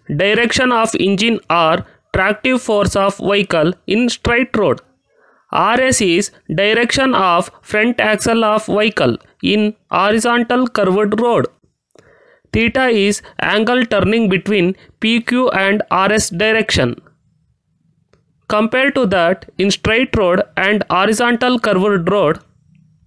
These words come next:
we get pulling power to tractive force in P Q direction as no loss by engine is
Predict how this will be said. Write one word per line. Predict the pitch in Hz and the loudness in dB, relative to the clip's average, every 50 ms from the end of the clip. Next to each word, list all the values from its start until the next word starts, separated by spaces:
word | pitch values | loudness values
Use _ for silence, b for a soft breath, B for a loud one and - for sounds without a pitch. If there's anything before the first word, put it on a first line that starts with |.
| _ b b b b b b b b | _ b b b b b b b b
we | 170 208 202 | -2 -2 0
get | 165 196 202 190 175 160 - - b b b b b b b b b _ _ | 0 0 0 0 0 -2 -4 -10 b b b b b b b b b _ _
pulling | - 240 240 247 254 277 277 277 269 | -2 0 0 0 0 0 0 0 0
power | - 240 208 196 214 202 180 180 185 - _ _ | 0 0 0 2 2 2 0 0 -2 -6 _ _
to | - 190 175 - - | -2 -2 -2 0 0
tractive | 196 208 220 220 - 262 254 240 | 0 0 0 -2 -2 -2 -2 -2
force | - 226 208 196 196 190 - | -2 0 0 0 0 0 -2
in | - - 190 208 220 220 | -2 -2 0 0 0 0
P | - _ 214 208 202 | -2 _ -2 -2 0
Q | 202 - 233 220 202 | 0 -2 0 0 0
direction | 180 190 185 180 180 170 - - 214 190 165 185 190 B B B B B | 0 0 2 2 0 0 0 0 0 2 0 0 -2 B B B B B
as | - 170 196 180 - - | -2 -2 -2 -2 -2 -2
no | 202 202 214 240 247 | 0 0 2 2 2
loss | 240 220 208 202 214 202 - | 2 2 2 2 0 0 -2
by | 170 196 208 190 - - 196 | -2 0 0 0 0 0 0
engine | 196 196 190 240 233 214 - | 0 2 2 2 0 0 0
is | - 185 175 170 185 - | 0 0 0 0 0 -2